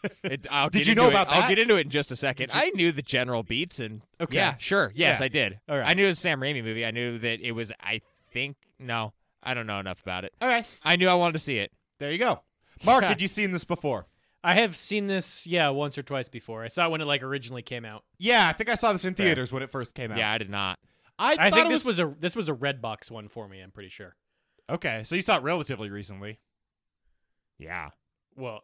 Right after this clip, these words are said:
Speaker 3: I mean, shortly after it came out.
Speaker 2: How long has Redbox been around?
Speaker 3: Dude, they had Redboxes when we were in college, man.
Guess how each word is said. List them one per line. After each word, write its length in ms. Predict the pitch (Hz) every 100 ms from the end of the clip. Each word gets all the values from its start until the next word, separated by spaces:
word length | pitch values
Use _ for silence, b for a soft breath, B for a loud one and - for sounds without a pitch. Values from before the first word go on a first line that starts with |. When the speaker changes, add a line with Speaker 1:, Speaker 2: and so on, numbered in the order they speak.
| -
Speaker 3:
I 80 | 120
mean, 280 | 113 101 _ _
shortly 420 | - 139 110 110
after 220 | 107 -
it 80 | 110 -
came 200 | 120 101
out. 300 | 139 139 - _ _ _ _ _ _
Speaker 2:
How 140 | 180
long 140 | 269 392
has 100 | 233
Redbox 400 | 254 190 156 -
been 140 | 147
around? 360 | 127 113 92 82 _ _ _ _ _ _ -
Speaker 3:
Dude, 140 | 226
they 60 | 220
had 80 | 196
Redboxes 440 | 214 226 226 196
when 100 | 185
we 60 | 208
were 80 | 190
in 60 |
college, 440 | 139 165 196 98 -
man. 180 | 104